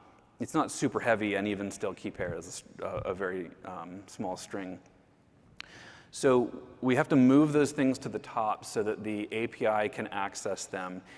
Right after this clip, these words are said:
And then we, we bundle, um, the things that need to go with an instance, with that instance when we make the call down. So it used to be that we referred to the flavor that an instance was booted with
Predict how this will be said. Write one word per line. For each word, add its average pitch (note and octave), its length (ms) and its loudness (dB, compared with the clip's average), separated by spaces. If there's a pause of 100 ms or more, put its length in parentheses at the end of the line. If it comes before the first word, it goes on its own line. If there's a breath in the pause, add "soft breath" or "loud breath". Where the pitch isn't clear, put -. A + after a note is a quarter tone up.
(240 loud breath)
And A#2+ 160 0
then C#3+ 140 4
we, D3 240 4 (100)
we B2 120 0
bundle, A#2+ 840 4
um, G2+ 460 -2 (120)
the G#2 100 -4
things A2+ 520 -2
that G2 260 -4
need A#2 420 0
to B2+ 120 -4
go G#2 260 2
with G#2 240 -2
an G2+ 80 -6
instance, G2 520 -6
with G#2+ 280 2
that G#2 160 4
instance G2 480 -4
when G#2 100 -6
we G2 60 -4
make G2 200 -8
the F#2+ 100 -8
call F2+ 300 -4
down. F2 400 -6
So G2+ 240 2
it F#2 80 -2
used C#3+ 260 2
to C3+ 60 -4
be A2 180 2
that G2+ 180 0
we G2+ 320 -4 (560 loud breath)
referred A#2+ 640 4
to C3+ 120 2
the A2 100 4
flavor G2 720 2
that G2 140 -2
an F#2+ 120 -2
instance G2+ 440 -4
was F#2+ 140 -4
booted G2 360 -4
with F#2 400 -4